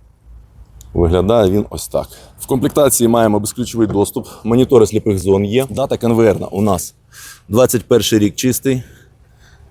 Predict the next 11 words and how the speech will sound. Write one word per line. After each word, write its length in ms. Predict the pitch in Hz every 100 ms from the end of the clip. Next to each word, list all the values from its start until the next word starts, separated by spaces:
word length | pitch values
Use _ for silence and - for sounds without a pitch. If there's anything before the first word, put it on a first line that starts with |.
| - -
січень. 500 | - 123 113 127 113 - - - - - - - - - -
Електропривід 580 | 139 131 139 139 131 123
сидінь 320 | 127 123 123
є 220 | 117 117 101
передніх 400 | 139 131 127 131
обох, 420 | 143 127 151 - -
шкіряний 480 | - - 123 117 107
салон 300 | 117 113 101
в 40 |
бездоганному 640 | 98 113 104 101 92 107 123
стані. 360 | - 143 151